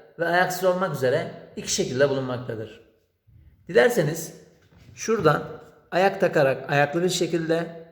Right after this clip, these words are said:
dilerseniz de bu şekilde ayaksız olarak kullanabilirsiniz. Peki ayaklı veya ayaksız oluşu ne işe yaramaktadır? Ayaklı olursa ayak takılan yerden, istediğiniz yerden sabitleyebilir ve diğer tarafın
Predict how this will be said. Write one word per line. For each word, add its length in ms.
dilerseniz 460
de 100
bu 60
şekilde 340
ayaksız 340
olarak 340
kullanabilirsiniz. 840
Peki 260
ayaklı 380
veya 140
ayaksız 380
oluşu 440
ne 140
işe 180
yaramaktadır? 580
Ayaklı 360
olursa 520
ayak 280
takılan 320
yerden, 520
istediğiniz 500
yerden 260
sabitleyebilir 880
ve 120
diğer 260
tarafın 400